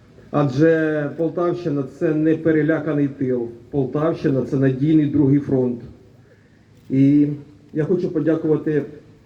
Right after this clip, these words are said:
кожному жителю Полтавщини, кожному українцю за те, що ми разом робимо спротив, <clears throat> що ми разом працюємо на нашу перемогу, адже кожен день нас наближає до перемоги.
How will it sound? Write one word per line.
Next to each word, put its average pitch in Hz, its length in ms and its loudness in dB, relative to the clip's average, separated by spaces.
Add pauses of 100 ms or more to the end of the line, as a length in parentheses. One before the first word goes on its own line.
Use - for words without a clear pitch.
(260)
кожному 160 380 4
жителю 139 280 -2
Полтавщини, 120 680 -6
кожному 143 340 2
українцю 135 460 0
за 127 120 -2
те, 139 160 -2
що 127 220 -4
ми 127 160 0
разом 143 480 0 (1900)
робимо 160 720 4 (580)
спротив, 165 640 0 (240)
<clears throat> - 800 -4
що 147 180 0
ми 156 100 4
разом 165 520 0 (580)
працюємо 160 880 2
на 135 140 -2
нашу 143 360 -4
перемогу, 131 600 -6
адже 123 200 -6
кожен 127 360 -2
день 143 340 0
нас 135 340 -2
наближає 131 520 -2
до 127 120 -4
перемоги. 120 560 -6